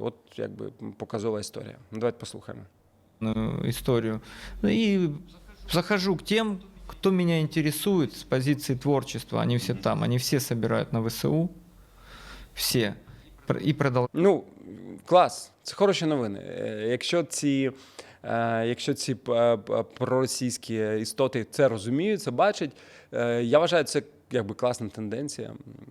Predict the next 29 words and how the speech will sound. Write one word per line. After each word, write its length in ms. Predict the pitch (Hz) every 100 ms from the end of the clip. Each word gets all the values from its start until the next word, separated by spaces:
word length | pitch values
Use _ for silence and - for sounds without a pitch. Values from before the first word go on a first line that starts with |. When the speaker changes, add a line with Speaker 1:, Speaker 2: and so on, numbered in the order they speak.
| 120
Speaker 1:
класний 300 | - 113 113
приклад. 320 | - 117 104 95
Мені, 460 | 117 131 143 139 120
мені 220 | 117 120
насправді 340 | 120 120 107
це 100 | -
подобається. 460 | - 104 98 - - - _ _ _ _ _ _ _ _ _
Speaker 2:
Продолжают 420 | 117 107 113 -
это 160 | 127 -
делать. 440 | - 101 - - - - - -
Ну 140 | 120 131
вы 100 | 143
же, 280 | 123 135 123 - -
ну 220 | 123 135
вы 140 | 135 131
же 140 | 131
умные 400 | 127 127 123 120
люди. 460 | 113 107 98 - 123 - - - - - -
Ну 180 | 131 135
у 20 |
вас 180 | 139 127
же, 280 | 127 131
ну, 200 | 135 143
то 120 | 127 131
есть 160 | 123
я 280 | - 139 147
так 160 | 135 117
считал 380 | - - 117 104
всегда. 540 | - 107 101 95